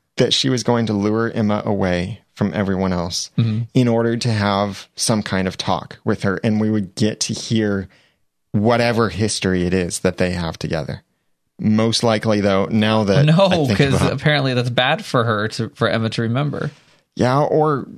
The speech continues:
Speaker 1: some kind of conversation, but most likely when they show us that, they'll probably show us through flashbacks.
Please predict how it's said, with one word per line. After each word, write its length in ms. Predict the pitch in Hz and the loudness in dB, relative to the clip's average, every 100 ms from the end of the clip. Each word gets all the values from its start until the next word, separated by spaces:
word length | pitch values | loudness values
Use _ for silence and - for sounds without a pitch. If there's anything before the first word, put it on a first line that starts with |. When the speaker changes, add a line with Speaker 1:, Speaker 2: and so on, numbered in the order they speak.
| 104 101 | -8 -8
Speaker 1:
some 340 | - - 127 | -2 2 2
kind 220 | 120 95 87 | 2 0 -2
of 80 | |
conversation, 680 | - 90 87 85 90 87 92 | -2 -2 -2 -4 -2 -2 -2
but 120 | 90 | 0
most 320 | 113 123 139 | 2 2 2
likely 400 | 131 117 113 107 | 0 0 0 0
when 240 | 80 117 131 | 0 0 2
they 120 | 117 | 2
show 260 | 113 110 110 | 0 0 0
us 160 | 110 | 0
that, 260 | 117 113 - | 0 0 0
they'll 100 | 101 | -2
probably 400 | - 98 92 90 | 0 0 0 -2
show 240 | - 92 | -2 -2
us 240 | 87 90 - | -2 -2 -8
through 360 | - 98 92 | -4 -2 -2
flashbacks. 840 | 90 - 85 - - - - - | -4 -6 -6 -4 -8 -8 -10 -14